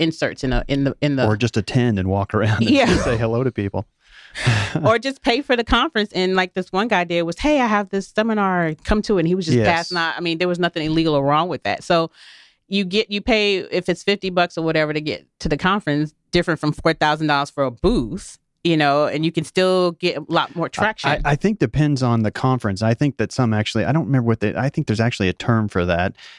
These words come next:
Speaker 2: uh,
Speaker 1: Mm-hmm.
Speaker 2: that's not necessarily shown in the brightest light, but I, I, I guess it depends on the conference as to whether or not you can actually engage in a measure of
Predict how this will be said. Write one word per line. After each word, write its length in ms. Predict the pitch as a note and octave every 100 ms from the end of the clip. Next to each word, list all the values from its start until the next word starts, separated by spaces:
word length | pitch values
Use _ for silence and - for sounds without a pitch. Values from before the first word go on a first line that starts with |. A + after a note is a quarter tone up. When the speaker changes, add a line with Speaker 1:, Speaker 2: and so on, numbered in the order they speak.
| -
Speaker 2:
uh, 40 | B2
Speaker 1:
Mm-hmm. 260 | G2+ G2
Speaker 2:
that's 260 | G2+ F#2+ -
not 200 | A#2+ A2+
necessarily 840 | F2+ A2+ A2+ - G#2 A2+ A2 G2 F#2+
shown 360 | - A2 G#2
in 120 | G2
the 100 | F#2+
brightest 460 | F2 G2+ F#2+ F#2 -
light, 260 | F#2 G2 G2+
but 220 | F#2+ - - - -
I, 160 | G2+ G#2+
I, 160 | B1+ A1
I 60 | G2+
guess 180 | A#2+ A#2
it 80 |
depends 300 | G2 - G#2+
on 80 | G2
the 80 | F#2
conference 420 | - G#2+ G2+ -
as 80 | G2
to 100 | -
whether 300 | G#2 G2+ G2
or 60 | F#2+
not 240 | F#2+ F#2+
you 180 | G2+ G2+
can 140 | -
actually 500 | F#2+ G2 - G2 F2+
engage 520 | F2+ F#2+ G2+ G2 F#2 -
in 600 | F2+ F#2 F#2 F#2 F#2 -
a 120 | F#2 F#2
measure 540 | F#2+ G#2 G2+ F#2+ F2+
of 640 | - F#2 F2+ F2+ E2+ -